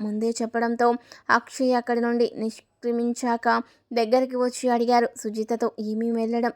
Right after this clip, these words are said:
ఏమిటి వెళ్ళడం లేదా నువ్వు టూర్?" అంటూ ఎగతాళిగా. ఫ్రెండ్స్తో నిజం చెప్పలేని సుజిత, "ఆయన ఆవిడ దగ్గరికే వెళ్తున్నారు, మనతో ఏం పని?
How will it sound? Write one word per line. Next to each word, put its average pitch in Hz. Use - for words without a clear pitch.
ఏమిటి 240
వెళ్ళడం 247
లేదా 262
నువ్వు 233
టూర్?" 233
అంటూ 226
ఎగతాళిగా. 233
ఫ్రెండ్స్తో 277
నిజం 269
చెప్పలేని 262
సుజిత, 254
"ఆయన 220
ఆవిడ 226
దగ్గరికే 262
వెళ్తున్నారు, 254
మనతో 214
ఏం 220
పని? 247